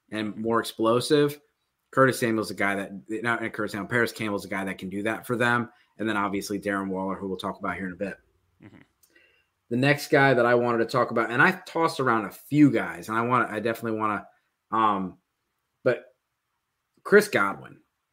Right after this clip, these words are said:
Speaker 1: is someone that, because of the state of the T-, Tampa Bay Buccaneers, because there's no more Brady, people are just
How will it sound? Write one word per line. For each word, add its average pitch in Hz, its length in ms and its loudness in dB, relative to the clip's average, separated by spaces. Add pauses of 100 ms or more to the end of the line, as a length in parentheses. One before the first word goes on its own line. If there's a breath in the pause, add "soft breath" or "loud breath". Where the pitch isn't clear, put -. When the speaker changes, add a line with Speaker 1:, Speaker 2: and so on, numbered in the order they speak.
(720)
Speaker 1:
is 131 260 4
someone 117 360 4
that, 107 160 -2
because 147 420 4
of 143 80 2
the 127 80 0
state 120 320 2
of 110 160 2
the 113 120 -4
T-, - 40 -12
Tampa 104 240 -4
Bay 110 100 2
Buccaneers, 104 540 -2
because 123 300 0
there's 123 160 -2
no 117 100 0
more 107 180 -2
Brady, 101 440 0
people 120 360 -2
are 107 120 2
just 98 340 -6